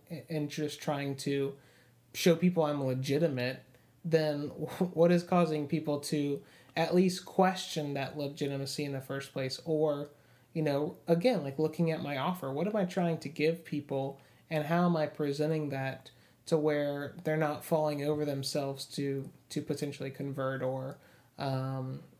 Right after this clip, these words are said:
give information or, or buy my product? So, again, w-, that's the goal of our podcast, really, and to trying to kind of disseminate what we've learned a lot, uh, over the years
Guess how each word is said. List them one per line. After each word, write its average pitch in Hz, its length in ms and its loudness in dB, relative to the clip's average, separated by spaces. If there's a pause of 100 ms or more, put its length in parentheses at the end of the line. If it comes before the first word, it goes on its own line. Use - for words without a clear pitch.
(120)
give 151 320 0
information 139 720 -4
or, 131 360 -4
or 135 320 -6 (260)
buy 135 160 0
my 127 160 -6
product? 135 480 -12
So, 156 360 2 (460)
again, 175 440 2 (560)
w-, - 200 -6
that's 240 220 2
the - 160 6
goal 175 400 6
of 143 340 -2 (840)
our 175 140 8
podcast, 170 640 4
really, 156 320 4
and 139 220 0
to - 120 -2
trying 240 560 2
to 185 540 4 (720)
kind 285 220 0
of 233 60 0
disseminate 196 640 4
what 160 160 4
we've 165 260 4
learned 147 440 4
a 156 40 6
lot, 143 580 2 (140)
uh, 147 320 0
over 160 260 4
the 151 140 0
years 143 640 2